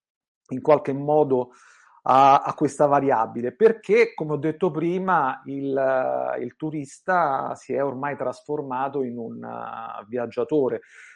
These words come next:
e soprattutto internet ha accelerato questo processo. Molte più informazioni,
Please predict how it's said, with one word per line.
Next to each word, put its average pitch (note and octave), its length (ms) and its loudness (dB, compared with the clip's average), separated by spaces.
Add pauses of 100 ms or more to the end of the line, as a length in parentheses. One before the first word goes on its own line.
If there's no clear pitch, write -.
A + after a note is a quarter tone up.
(140)
e - 20 -8
soprattutto D#3+ 580 0
internet D#3 480 -2
ha C3 200 -4
accelerato C3+ 720 0
questo A2 280 -12
processo. G#2+ 760 -12
Molte D3 520 -6
più D3 160 -8
informazioni, D3 1200 -4